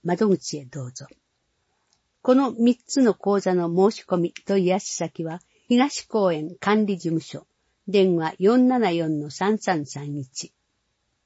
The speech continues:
南コミュニティセンターでは三つの講座があります。のびのび親子ストレッチ、一歳から三歳。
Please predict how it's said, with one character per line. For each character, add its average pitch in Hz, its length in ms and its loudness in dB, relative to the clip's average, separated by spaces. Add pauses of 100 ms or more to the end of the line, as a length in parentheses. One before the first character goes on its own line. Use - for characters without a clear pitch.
(1000)
南 269 340 4
コ 254 120 4
ミ 240 140 6
ュ 240 60 4
ニ 220 80 0
テ 202 80 -12
ィ - 20 -10
セ 214 160 2
ン 175 100 0
タ 151 140 -8
ー 147 120 -12
で 156 120 -8
は 143 240 -10
三 190 180 0
つ - 200 2
の 254 100 4
講 165 220 0
座 147 160 -6
が 151 80 -10
あ 151 60 -12
り 139 120 -8
ま 143 140 -8
す。 - 200 -12 (1300)
の 208 160 8
び 254 160 4
の 247 160 2
び 208 280 -4
親 226 260 4
子 214 180 -2
ス - 100 -14
ト 190 120 0
レ 175 120 2
ッ - 160 -4
チ、 - 240 -12 (180)
一 240 100 -2
歳 165 340 -2
か 147 160 -10
ら 147 140 -10
三 175 260 -2
歳。 135 300 -12